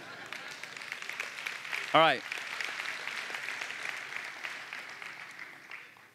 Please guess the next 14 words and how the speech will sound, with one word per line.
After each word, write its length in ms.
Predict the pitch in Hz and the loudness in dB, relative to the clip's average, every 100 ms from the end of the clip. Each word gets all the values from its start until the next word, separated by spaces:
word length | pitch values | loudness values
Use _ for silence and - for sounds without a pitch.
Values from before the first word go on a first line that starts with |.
| - - - - - - - | -20 -20 -20 -20 -20 -20 -4
That's 140 | 127 - | 4 10
what 80 | |
happens 240 | 190 190 147 | 12 12 10
when 80 | 151 | 10
you 60 | |
go 100 | 151 | 12
verse 160 | 147 156 | 12 12
by 160 | 175 | 12
verse. 320 | 170 190 139 139 | 12 12 10 4
You 60 | |
see 180 | 131 190 | 4 6
this 160 | 143 - | 6 8
stuff, 280 | 127 123 139 | 8 8 10
okay? 280 | 175 147 | 10 10